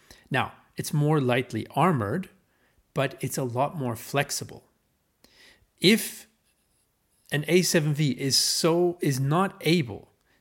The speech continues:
to, to get a hit on the, uh, Renault F T, which would be quite difficult because it's small and it's quick and agile.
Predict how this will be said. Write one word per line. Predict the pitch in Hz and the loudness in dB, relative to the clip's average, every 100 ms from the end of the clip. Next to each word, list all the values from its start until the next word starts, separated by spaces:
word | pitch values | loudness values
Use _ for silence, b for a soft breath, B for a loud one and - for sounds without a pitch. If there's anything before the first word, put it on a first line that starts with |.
| - | -10
to, | 143 131 - - | -6 -6 -8 -10
to | - | -6
get | 123 127 | 0 0
a | 104 | 0
hit | - 214 165 - - | 0 2 2 0 -14
on | - 131 123 | -8 -6 -4
the, | 123 117 113 - | -2 -2 -4 -4
uh, | 110 110 117 | -2 -2 -2
Renault | 120 120 113 - | -4 -2 -4 -4
F | 107 - | -6 -6
T, | - 117 135 190 B B | -8 -4 -2 -4 B B
which | - 165 156 | -2 0 2
would | 151 | -2
be | 131 | -2
quite | - 107 - | -4 -6 -4
difficult | - 143 - 196 233 | -2 -2 0 0 0
because | 165 143 127 | -2 -4 -4
it's | 107 - | -6 -6
small | - - 107 104 110 214 - b b - | -6 -4 -2 -2 -4 -6 -12 b b -2
and | 131 135 120 - | 0 0 -2 -6
it's | 113 | -6
quick | - - 123 113 | -6 -6 -4 -4
and | 117 113 | -6 -2
agile. | 135 135 113 110 139 180 | -2 -2 -2 -2 -2 -2